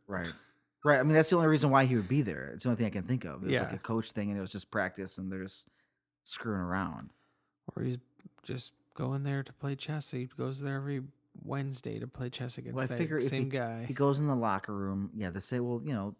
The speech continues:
Speaker 1: sure." But, like, you know, they did some coaching or whatever. He's at the school. The team's just sticking around now, and then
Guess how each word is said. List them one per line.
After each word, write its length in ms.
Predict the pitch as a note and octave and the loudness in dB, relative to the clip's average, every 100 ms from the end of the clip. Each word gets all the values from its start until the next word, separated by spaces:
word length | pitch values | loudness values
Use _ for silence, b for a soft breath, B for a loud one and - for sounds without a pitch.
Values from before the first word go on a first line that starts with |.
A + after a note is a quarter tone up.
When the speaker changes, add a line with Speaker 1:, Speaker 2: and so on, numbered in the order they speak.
| - | -16
Speaker 1:
sure." 340 | - E2+ E2 - _ _ _ - | -12 -10 -10 -14 _ _ _ -8
But, 60 | A2 | -4
like, 160 | F#2+ | -2
you 80 | G#2 | -2
know, 60 | F#2+ | -4
they 80 | G2 | -4
did 160 | A#2 | -4
some 160 | A#2 A2 | -2 -2
coaching 420 | A2+ G#2+ - G#2 | 0 -2 -2 -4
or 100 | G2 | -2
whatever. 320 | G2 F#2+ G2 | -2 -2 -4
He's 140 | G2 G2+ | -4 -4
at 120 | F#2+ | -4
the 80 | G2+ | -6
school. 480 | - - F2 F2 F2+ | -8 -8 -8 -8 -8
The 100 | F#2+ | -8
team's 300 | - G2+ F#2 | -4 -2 -4
just 140 | F2+ | -8
sticking 260 | G2 - F#2+ | -10 -8 -6
around 340 | F#2+ F2+ F2 | -4 -2 -2
now, 340 | E2+ E2+ E2+ F2 | -4 -4 -4 -4
and 160 | F2+ F#2 | -6 -4
then 180 | F2+ | -4